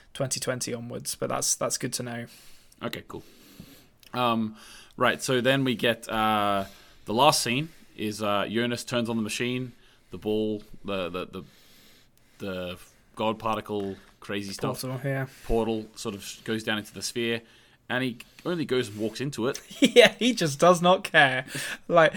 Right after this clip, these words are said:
Speaker 1: it's, it doesn't matter if I die inside or out here. I think is confirmation that Jonas has officially stopped caring about whether he lives or not,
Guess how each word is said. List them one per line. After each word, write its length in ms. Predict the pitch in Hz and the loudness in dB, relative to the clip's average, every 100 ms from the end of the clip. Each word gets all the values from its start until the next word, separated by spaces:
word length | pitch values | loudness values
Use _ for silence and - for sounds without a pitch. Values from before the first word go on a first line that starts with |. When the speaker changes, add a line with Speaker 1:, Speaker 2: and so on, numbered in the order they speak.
| - - | -6 2
Speaker 1:
it's, 220 | 175 165 - | 4 4 6
it 100 | 175 | 8
doesn't 220 | 196 202 | 8 8
matter 160 | 180 185 | 8 8
if 100 | 165 | 8
I 100 | 165 | 8
die 240 | 175 165 | 10 8
inside 600 | 165 165 160 - 160 151 | 8 4 4 10 10 10
or 60 | 147 | 10
out 200 | 147 143 | 8 8
here. 520 | 151 143 131 127 123 | 6 6 6 4 2
I 80 | 143 | 0
think 200 | 139 139 | 2 2
is 100 | 139 | 0
confirmation 720 | - 147 139 143 139 147 135 | 2 0 4 4 4 2 0
that 140 | 127 147 | 0 2
Jonas 440 | 147 143 143 - | 2 4 2 2
has 160 | 143 131 | 0 -2
officially 360 | 131 151 139 | -2 -2 0
stopped 240 | 131 147 - | 0 0 4
caring 240 | 147 143 | 4 6
about 180 | 139 143 | 4 4
whether 180 | 147 135 | 4 4
he 120 | 135 | 2
lives 240 | 143 135 | 0 0
or 80 | 135 | -2
not, 340 | 135 131 - | -2 -2 -4